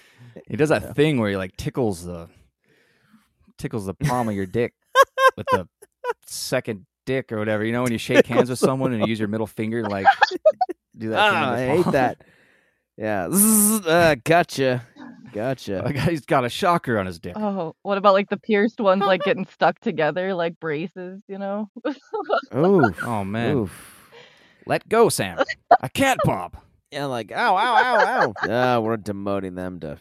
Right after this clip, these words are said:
Speaker 2: C E Os. <laughs>
Speaker 1: Well,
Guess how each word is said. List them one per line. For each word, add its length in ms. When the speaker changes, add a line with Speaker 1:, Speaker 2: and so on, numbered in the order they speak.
Speaker 2:
C 180
E 60
Os. 320
<laughs> 320
Speaker 1:
Well, 300